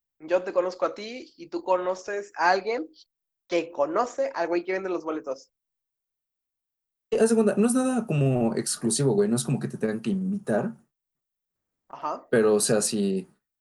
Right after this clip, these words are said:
Speaker 2: no lo hacen público, vaya, solo es así como, "Ah, sí, la peda va a ser, pues, no sé, el, el veintinueve de abr-, de abril. Aquí." Y ya, pues, entre compas se van diciendo.
Speaker 1: Mm. ¿Y cobran boletos o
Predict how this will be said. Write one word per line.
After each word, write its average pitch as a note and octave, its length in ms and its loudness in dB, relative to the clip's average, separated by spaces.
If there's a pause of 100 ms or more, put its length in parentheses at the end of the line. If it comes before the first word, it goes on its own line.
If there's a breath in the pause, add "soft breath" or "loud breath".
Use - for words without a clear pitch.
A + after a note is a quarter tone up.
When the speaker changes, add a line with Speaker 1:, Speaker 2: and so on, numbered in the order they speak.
Speaker 2:
no C3 140 2
lo B2 100 4
hacen A#2 220 2
público, B2 380 0
vaya, G2 260 2
solo G#2+ 460 4
es G2+ 160 0
así - 160 -10
como, G2 200 -8
"Ah, A#2+ 220 -2
sí, A#2+ 140 -4
la G#2 120 -4
peda A#2 140 0
va A2 60 0
a A2+ 40 -4
ser, A2 200 -6
pues, - 380 -6 (320)
no G#2+ 80 -2
sé, G2+ 220 2
el, F2+ 220 -2 (220)
el G#2+ 100 -2
veintinueve A2+ 480 2
de G#2 120 2
abr-, G2 200 -2
de G#2+ 120 -4
abril. G2+ 300 -2 (1200)
Aquí." A2+ 380 0 (580)
Y G#2+ 240 2
ya, G#2 220 4
pues, - 640 0
entre G#2 260 0
compas G#2+ 280 0
se G#2 80 0
van G2 120 2
diciendo. F#2+ 340 0 (1200)
Speaker 1:
Mm. F3 460 -12 (920)
¿Y D#3 120 -14
cobran E3+ 340 -2
boletos E3+ 500 -2
o C#3 340 -4